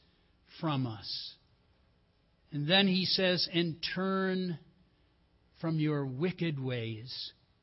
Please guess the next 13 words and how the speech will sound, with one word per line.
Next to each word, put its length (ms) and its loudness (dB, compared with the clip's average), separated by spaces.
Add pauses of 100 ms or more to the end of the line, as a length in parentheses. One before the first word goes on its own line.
(340)
Second 440 4
Timothy 480 2
two 300 2
nineteen, 800 2 (300)
"Everyone 760 6
who 220 2
confesses 1200 -2
the 100 -2
name 880 0 (120)
of 160 -2
the 80 0
Lord 580 -2 (960)
must 360 -8